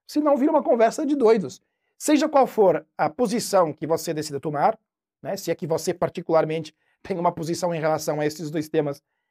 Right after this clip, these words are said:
é, em concretos, a verdade é que eu não estou particularmente preocupado com a, com a sua posição. E eu tenho um posicionamento pessoal, claro, e você terá o seu. E nós podemos estar,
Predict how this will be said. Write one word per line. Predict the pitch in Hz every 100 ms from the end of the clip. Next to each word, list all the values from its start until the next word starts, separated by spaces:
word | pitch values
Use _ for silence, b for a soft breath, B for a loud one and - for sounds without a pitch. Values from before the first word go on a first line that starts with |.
| -
é, | 165 151
em | 147
concretos, | 147 127 175 226 - _ _ _ _ _ _ -
a | 190
verdade | 226 202 214 226
é | 233
que | - 226 240 _ _ _ _ _ _ _ _ _ -
eu | 185
não | 220
estou | 214 - 196 - _ _
particularmente | - 165 240 226 180 185 -
preocupado | 185 185 165 170 175
com | -
a, | - -
com | - 190
a | 220
sua | - 220
posição. | - 160 139 - 170 113 -
E |
eu | 180
tenho | 269 220 214
um |
posicionamento | 170 160 156 160 147 170 -
pessoal, | 139 - 147 226
claro, | 151 139 226 - _ _ -
e | 165
você | 175 214
terá | 220 196
o |
seu. | - 190 180 - _ _ _ _ _
E | 147
nós | 170 190
podemos | - 180 202 190
estar, | 196 - 170 202